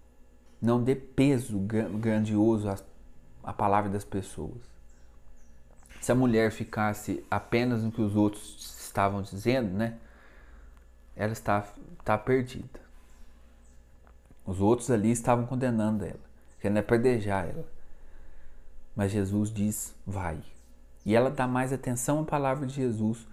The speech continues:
do que à palavra daqueles que estavam a condenando. Nós também precisamos ser assim. Nós não podemos ficar dando ouvido às pessoas que nos, que nos julgam, que nos condenam,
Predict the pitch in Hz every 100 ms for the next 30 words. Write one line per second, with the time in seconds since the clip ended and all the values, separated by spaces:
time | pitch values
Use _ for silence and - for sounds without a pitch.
0 | - - - 101 110 - 104 92 98 95
1 | 95 - 87 104 - 92 92 - - -
2 | 85 90 85 87 87 87 82 117 - -
3 | - - - - - - 92 - 92 87
4 | - 95 90 - 95 - 127 113 - -
5 | - - - - - - - - - -
6 | 95 113 107 98 113 135 - 123 113 113
7 | 110 104 117 139 120 - 110 - 123 123
8 | - 107 107 113 - - - - - -
9 | 117 117 98 104 127 110 104 101 110 104
10 | - 98 101 110 113 104 90